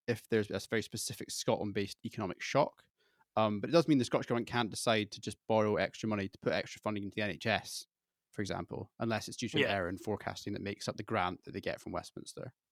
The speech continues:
Speaker 1: On capital spending, there's a lot more flexibility. Scotland can borrow up to four hundred fifty million pound per year with a cap of three billion in total capital debt.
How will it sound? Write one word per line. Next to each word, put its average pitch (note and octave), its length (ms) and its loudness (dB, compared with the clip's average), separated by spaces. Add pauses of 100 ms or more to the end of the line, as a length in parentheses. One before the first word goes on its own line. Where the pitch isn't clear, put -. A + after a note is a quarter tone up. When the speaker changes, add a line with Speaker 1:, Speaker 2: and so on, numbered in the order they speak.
(680)
Speaker 1:
On C#3+ 100 4
capital D#3+ 360 6
spending, D#3 360 8
there's C3+ 100 0
a C#3 40 4
lot C#3 180 2
more C3 140 0
flexibility. D3+ 640 0 (220)
Scotland C#3+ 280 4
can A#2 80 -4
borrow A2+ 240 4
up - 100 0
to - 80 -16
four - 180 -4
hundred A2 180 -2
fifty - 240 -10
million A2+ 400 -2
pound A2+ 240 -4
per A2 80 -4
year C3+ 220 2
with B2+ 100 -4
a - 20 -10
cap - 300 -2
of G2+ 100 -10 (100)
three G#2+ 260 -6
billion F2 500 -4 (180)
in F2 320 -6 (160)
total G2 560 -10
capital G#2 460 -14
debt. E2+ 200 -2